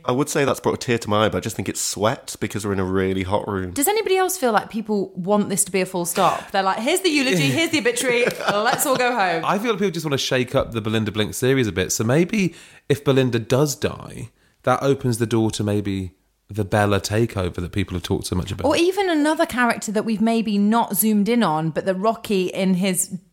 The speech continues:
Speaker 2: you know, genius mind, has decided is the heir.
Speaker 1: What, like a real bit part from
Speaker 2: Yeah.
Speaker 1: something we
Speaker 2: We know what he's
Speaker 1: wouldn't
Speaker 2: like.
Speaker 3: Like
Speaker 2: It'll be like
Speaker 3: Lara.
Speaker 2: a dam or something. Do you know what I mean?
Speaker 1: <laughs> Or the tall man from the Tombola.
Speaker 2: Yeah, precisely, who I loved.
Speaker 1: <laughs> Um,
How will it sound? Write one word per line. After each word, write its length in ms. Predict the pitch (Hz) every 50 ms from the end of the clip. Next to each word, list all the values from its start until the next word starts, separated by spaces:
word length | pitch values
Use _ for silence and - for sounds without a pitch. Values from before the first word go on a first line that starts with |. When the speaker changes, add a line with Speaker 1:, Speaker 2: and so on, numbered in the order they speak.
| _ _ -
Speaker 2:
you 80 | 214 202
know, 120 | 190 175
genius 380 | 175 170 214 196 185 175 165 -
mind, 300 | 202 190 180 170 160 - - - - - -
has 160 | 208 220 165
decided 380 | 190 - - 208 202 202 175 175
is 140 | 175 160
the 120 | 147 180 180
heir. 400 | 180 185 170 143 113 95 143 135 -
Speaker 1:
What, 180 | - 117 110 90
like 140 | 101 -
a 40 | 117
real 200 | 104 107 110 104
bit 260 | 95 87 107 101 -
part 320 | - - 90 87 85 - -
from 120 | - -
Speaker 2:
Yeah. 260 | 110 107 92 85 - - -
Speaker 1:
something 400 | - - - 92 90 87 85 87
we 80 | 87 90
Speaker 2:
We 100 | 269 285
know 140 | 320 339
what 100 | - -
he's 80 | - -
Speaker 1:
wouldn't 240 | 294 294 302 294 -
Speaker 2:
like. 0 |
Speaker 3:
Like 60 | 240
Speaker 2:
It'll 100 | 233 -
be 60 | 240 240
like 160 | - 220 104 95
Speaker 3:
Lara. 100 | - -
Speaker 2:
a 40 | -
dam 360 | - 226 240 247 240 226 196
or 80 | 180 170
something. 360 | - - 170 135 143 156 165
Do 80 | 165 202
you 60 | 208
know 40 | 220
what 60 | 226
I 100 | 240 233
mean? 280 | 185 160 147 147 165 -
Speaker 1:
<laughs> 20 |
Or 80 | - 127
the 100 | 117 120
tall 320 | - - - 139 127 120
man 160 | 113 98 95 90
from 120 | - 107
the 80 | 101 98
Tombola. 440 | - - 110 104 98 104 107 147
Speaker 2:
Yeah, 220 | 220 233 - - - - - - -
precisely, 640 | 233 247 240 254 240 226 226 226 - 170 147 - 165
who 100 | 185 185
I 80 | 208 220
loved. 640 | 220 214 208 214 214 190 - - - - _ - - - - - - - - -
Speaker 1:
<laughs> 420 | - - - - 131 - - - - - - _ - - - - - - - - - - - - -
Um, 400 | 117 120 120 120 117 113 113 110